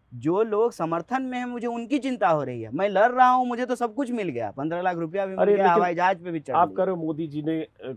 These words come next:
Speaker 2: कुछ नहीं किया आपके हिसाब से मान ले तो, लेकिन उनके समर्थक कहते हैं कि भाई तीन सौ सत्तर हटाया, वहाँ मंदिर बन, बन रहा है अयोध्या में, अगले साल बन जाएगा आखिर तक,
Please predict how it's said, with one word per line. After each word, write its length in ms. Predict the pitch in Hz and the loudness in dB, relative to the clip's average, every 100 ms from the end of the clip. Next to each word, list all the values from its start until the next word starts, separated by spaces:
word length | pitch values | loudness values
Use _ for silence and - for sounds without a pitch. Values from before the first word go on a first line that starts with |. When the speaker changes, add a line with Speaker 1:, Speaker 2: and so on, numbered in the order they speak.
| - | -6
Speaker 2:
कुछ 200 | 160 127 | -6 -2
नहीं 180 | 139 117 | -2 -2
किया 260 | 117 107 | 0 0
आपके 380 | 98 131 110 135 | 0 -2 -2 -2
हिसाब 260 | 127 123 113 | 2 2 2
से 120 | 127 | -2
मान 220 | 113 113 | -4 -2
ले 140 | 104 | -4
तो, 240 | 98 147 202 _ _ - | -6 -8 -10 _ _ 0
लेकिन 220 | 220 285 | 0 0
उनके 260 | 254 233 262 | -6 -4 -4
समर्थक 480 | 262 254 247 269 220 | -2 -2 0 0 0
कहते 320 | 247 240 262 | -2 2 0
हैं 120 | 254 | 0
कि 100 | 240 | -2
भाई 200 | 220 247 | 4 4
तीन 220 | - 226 | 4 -2
सौ 140 | 202 220 | -2 0
सत्तर 360 | 208 - 220 | 0 4 4
हटाया, 640 | 175 160 156 147 143 139 131 _ _ - | 4 4 4 4 2 2 -2 _ _ 0
वहाँ 180 | 208 | 2
मंदिर 360 | 208 190 196 220 | 4 2 4 2
बन, 180 | 190 170 | 2 -2
बन 220 | 165 180 | 2 2
रहा 300 | 175 170 165 | 6 8 10
है 160 | 165 165 | 8 8
अयोध्या 480 | 160 160 156 156 151 | 4 2 2 4 4
में, 220 | 143 139 | 4 0
अगले 280 | 143 151 156 | -2 -2 2
साल 260 | 160 151 160 - | 2 2 0 0
बन 200 | 156 156 | 2 4
जाएगा 340 | 147 139 131 | 6 4 4
आखिर 420 | 131 131 127 143 | 4 4 2 -2
तक, 280 | 127 139 131 | -2 0 -2